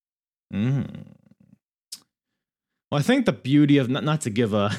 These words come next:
<laughs> not to give a fence sitter answer here, but I feel like every timeline that I cover has its own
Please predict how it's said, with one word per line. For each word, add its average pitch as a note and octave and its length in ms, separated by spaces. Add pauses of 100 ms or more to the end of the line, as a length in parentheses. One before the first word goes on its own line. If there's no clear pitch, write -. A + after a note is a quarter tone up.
(380)
<laughs> C3+ 420
not A#2+ 240
to A2 100
give G#2 220
a F#2+ 80
fence - 540
sitter F#2+ 840 (140)
answer G#2 400
here, D#2 320
but D#2+ 360 (720)
I - 40
feel E3+ 180
like E3+ 140
every C3+ 260
timeline A2+ 680
that F#2+ 120
I F#2+ 100
cover A2 440
has F#2+ 300
its F2+ 200
own F2 460